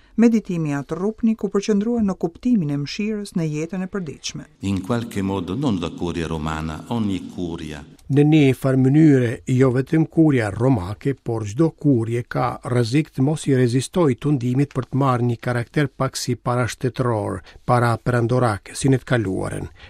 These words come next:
Speaker 3: Është një tundim i tmerrshëm, sepse kjo vë në qendër funksionin, strukturën, institucionin, individin, i cili është në funksion të dikujt apo diçkaje.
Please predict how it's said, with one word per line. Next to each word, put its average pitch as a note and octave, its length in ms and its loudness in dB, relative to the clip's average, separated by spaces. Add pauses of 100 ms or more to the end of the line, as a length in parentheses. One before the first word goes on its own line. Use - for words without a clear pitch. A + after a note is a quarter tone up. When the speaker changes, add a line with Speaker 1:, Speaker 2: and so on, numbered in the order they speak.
Speaker 3:
Është D#3+ 300 2
një D#3 240 6
tundim D3 380 4
i C#3 60 2
tmerrshëm, G2+ 600 -6 (220)
sepse D#3 360 2
kjo C#3 460 4
vë A2+ 320 0
në A2+ 60 0
qendër C3+ 400 0
funksionin, B2 880 2 (180)
strukturën, A#2+ 960 0
institucionin, B2 1080 2
individin, C3 680 2 (260)
i F3 100 4
cili E3 260 4
është D3+ 160 4
në C3+ 100 4
funksion D3 640 2
të C#3 220 2 (300)
dikujt C#3+ 580 0
apo C3 280 -2
diçkaje. F2+ 640 -2